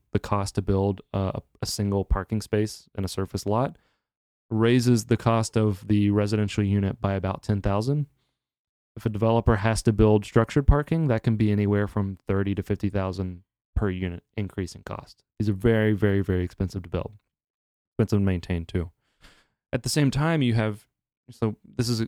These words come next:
this is raising housing costs at a time when housing costs are already a pretty significant issue. At the same time, you have changing lifestyles. You know, a lot of young people, a lot of retiring seniors are interested in walkability.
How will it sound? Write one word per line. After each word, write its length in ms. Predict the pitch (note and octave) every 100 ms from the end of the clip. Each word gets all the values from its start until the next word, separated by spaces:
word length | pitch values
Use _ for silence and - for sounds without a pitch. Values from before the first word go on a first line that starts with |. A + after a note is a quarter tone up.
| -
this 120 | A#2+
is 100 | A#2+
raising 360 | G2+ A#2+ A#2+ A2
housing 300 | A2 A2 G2+
costs 280 | G#2+ G2 -
at 40 |
a 40 | F#2
time 260 | G2+ F#2+
when 240 | F#2 F#2 F2
housing 220 | G2 F#2+ F2+
costs 260 | F#2+ -
are 80 | F#2
already 240 | F#2+ F#2
a 40 | F2
pretty 200 | - F#2
significant 400 | - F#2 F#2 F2
issue. 300 | F#2 F#2 E2 - _ _ _
At 60 | A#2+
the 80 |
same 160 | C3+ D#3+
time, 180 | D#3+ D#3
you 80 | C3+
have 80 |
changing 300 | A#2+ C3 A#2+
lifestyles. 640 | G#2 A#2 - F#2+ F#2 - - _ _
You 60 | G2
know, 60 | G2
a 40 | G#2+
lot 240 | A2 A2+
of 100 | G#2+
young 200 | A2 A2
people, 280 | A#2 A#2 B2+
a 40 |
lot 140 | G#2 G#2
of 60 |
retiring 380 | G#2+ - G#2+ G#2
seniors 400 | - G#2 G#2+ G#2
are 180 | G#2+ G2 - _ -
interested 400 | G2+ A#2+ - A2
in 220 | G#2 G2 -
walkability. 640 | G2 G2 G#2+ G2 A#2 D#3